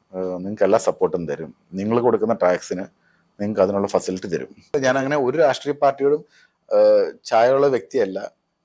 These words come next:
ഏഹ്, എൻ്റെ രാഷ്ട്രീയം സിനിമയാണ്. ഞാൻ സിനിമ മാത്രമേ കാണാറുള്ളൂ. കാരണം ഒരു രാഷ്ട്രീയ ഡിസ്കഷൻ നടക്കുന്ന പോലും ഞാൻ പോയി ഇരിക്കാറില്ല. കാരണം അതെൻ്റെ സബ്ജക്റ്റ് അല്ല. ഞാൻ അത്ര കൊണ്ട് സിനിമയെ സ്നേഹിക്കുന്ന ആളാണ്. നല്ല കണ്ടന്റുള്ള സിനിമ ചെയ്യണം, ഏഹ്, ആൾക്കാർക്ക് ഇഷ്ടപ്പെടുന്ന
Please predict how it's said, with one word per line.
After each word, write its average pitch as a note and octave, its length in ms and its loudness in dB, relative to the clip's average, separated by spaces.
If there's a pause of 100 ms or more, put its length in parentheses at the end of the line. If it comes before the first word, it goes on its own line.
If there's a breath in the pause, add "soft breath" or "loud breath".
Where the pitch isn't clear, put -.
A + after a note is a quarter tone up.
(160)
ഏഹ്, E2+ 380 -2
എൻ്റെ C3+ 220 2
രാഷ്ട്രീയം D3 320 2
സിനിമയാണ്. G#2 460 -4 (480)
ഞാൻ C3+ 140 -2
സിനിമ C#3 200 -2
മാത്രമേ B2+ 280 2
കാണാറുള്ളൂ. G2+ 400 -2
കാരണം A2+ 200 0
ഒരു A#2 180 0
രാഷ്ട്രീയ A#2+ 400 2
ഡിസ്കഷൻ C#3+ 380 -2
നടക്കുന്ന B2+ 220 -4
പോലും C3 200 -2
ഞാൻ B2 140 -4
പോയി A#2+ 120 -2
ഇരിക്കാറില്ല. A2 560 2 (340 soft breath)
കാരണം A#2 280 0
അതെൻ്റെ C#3+ 260 2
സബ്ജക്റ്റ് D3 380 0
അല്ല. F2+ 200 -8 (140)
ഞാൻ A#2 120 0
അത്ര B2 160 -4
കൊണ്ട് C#3+ 180 -2
സിനിമയെ C#3+ 400 2
സ്നേഹിക്കുന്ന C#3 360 0
ആളാണ്. A2 280 0 (360 soft breath)
നല്ല D3+ 220 6
കണ്ടന്റുള്ള E3 420 4
സിനിമ C#3 260 -4
ചെയ്യണം, B2+ 360 -2 (480)
ഏഹ്, G2 380 2 (200)
ആൾക്കാർക്ക് D#3+ 600 4
ഇഷ്ടപ്പെടുന്ന D3+ 800 0